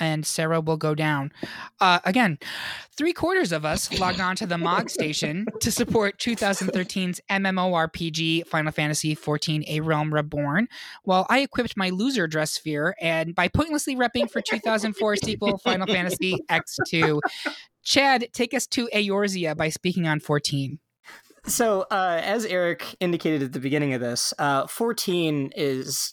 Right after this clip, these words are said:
Speaker 3: kinda special to me specifically because, um, it brought all of us together. Uh, I had known Bob from way back when, but, you know, I, I, I had never really had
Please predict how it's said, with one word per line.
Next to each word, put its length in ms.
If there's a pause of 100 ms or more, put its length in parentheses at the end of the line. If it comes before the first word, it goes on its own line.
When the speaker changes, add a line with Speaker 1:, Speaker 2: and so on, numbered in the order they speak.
Speaker 3:
kinda 220
special 300
to 60
me 140
specifically 560
because, 580 (100)
um, 440
it 300
brought 260
all 260
of 120
us 200
together. 520 (340)
Uh, 220
I 100
had 120
known 160
Bob 260
from 360
way 140
back 260
when, 340
but, 300 (520)
you 80
know, 100
I, 380 (680)
I, 100 (180)
I 120
had 140
never 220
really 220
had 380